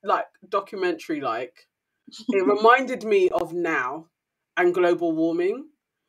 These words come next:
Speaker 2: Mm.
Speaker 1: because you have some that are like, "Look, this is, it's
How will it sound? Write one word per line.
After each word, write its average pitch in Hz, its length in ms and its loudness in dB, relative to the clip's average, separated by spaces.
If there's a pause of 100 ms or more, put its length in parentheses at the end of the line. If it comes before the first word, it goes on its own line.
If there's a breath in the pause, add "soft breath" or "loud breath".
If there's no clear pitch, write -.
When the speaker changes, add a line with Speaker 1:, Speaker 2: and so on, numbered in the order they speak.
Speaker 2:
Mm. 196 220 -12
Speaker 1:
because 220 320 4
you 220 140 -6
have 233 340 2
some 233 420 0
that 185 160 0
are 180 120 0
like, 170 300 0
"Look, 220 260 -6
this 269 200 -8
is, 269 160 -6
it's 220 160 -2